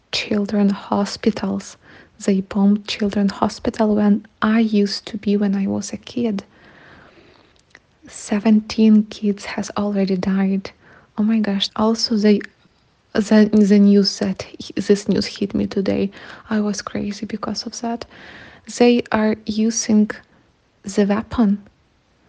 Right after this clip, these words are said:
that is forbidden because it's a war crime to use such weapon. Today in Kiev, it was approximately seven P M. They drop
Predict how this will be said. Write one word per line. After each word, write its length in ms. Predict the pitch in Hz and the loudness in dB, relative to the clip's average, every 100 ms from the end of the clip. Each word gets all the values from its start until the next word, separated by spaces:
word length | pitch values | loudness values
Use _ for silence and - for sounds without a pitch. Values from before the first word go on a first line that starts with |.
| _ _ | _ _
that 280 | 214 208 202 - | -2 0 0 -2
is 240 | 208 196 | -4 -4
forbidden 840 | - 208 196 214 226 214 202 202 - _ _ _ | -6 -2 0 2 2 4 2 0 -4 _ _ _
because 420 | 214 - 214 208 - | -2 2 0 0 -6
it's 220 | - 202 - | -6 -4 -2
a 60 | |
war 300 | 208 208 214 | -2 2 0
crime 640 | 208 - - 220 220 202 202 | -2 -6 -2 2 4 2 0
to 120 | 202 | -4
use 360 | 196 196 190 - | 0 0 -2 -8
such 440 | - - 196 - - | -12 -8 -6 -8 -6
weapon. 580 | 214 214 - 208 208 - _ _ _ - | -6 -6 -6 -4 -4 -6 _ _ _ -14
Today 600 | 220 202 214 214 214 208 _ _ | -10 -6 -4 -2 -4 -6 _ _
in 220 | 208 202 | -2 0
Kiev, 540 | 202 208 208 208 - - _ _ _ _ _ _ _ _ _ _ - | -2 -2 0 -2 -4 -18 _ _ _ _ _ _ _ _ _ _ 0
it 360 | 214 214 - 208 | 0 0 -6 -2
was 320 | 208 208 196 - | 2 2 0 -6
approximately 1300 | 208 - - 214 - - 220 214 208 - 208 202 208 - _ - | -10 -8 -8 -6 -8 0 4 4 0 -2 0 0 -2 -6 _ -20
seven 680 | - - 214 208 208 208 208 - - | -12 -2 0 2 2 0 -2 -10 -2
P 200 | 214 208 | 0 0
M. 500 | 208 202 208 214 214 - - - _ _ _ - | -2 0 2 0 -2 -10 -20 -20 _ _ _ -4
They 180 | 208 202 | 0 0
drop 460 | 202 - 202 202 | 0 -2 -2 -2